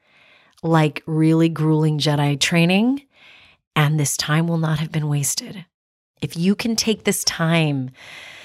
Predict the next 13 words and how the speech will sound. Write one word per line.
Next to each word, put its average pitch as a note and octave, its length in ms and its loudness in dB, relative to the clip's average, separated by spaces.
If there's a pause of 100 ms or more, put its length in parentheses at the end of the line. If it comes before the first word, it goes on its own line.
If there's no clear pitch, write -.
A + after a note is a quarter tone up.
(880)
<sighs> - 720 -2
to F#3+ 120 -2
examine F3+ 340 2
your F#3+ 100 0
thoughts - 380 -2
like F3 140 -4
Marie F3+ 160 0
Kondo G3 400 0
examines E3+ 440 0
a D#3 60 -2
pile F3+ 380 0
of E3 100 0
knickknacks, F#3+ 840 -6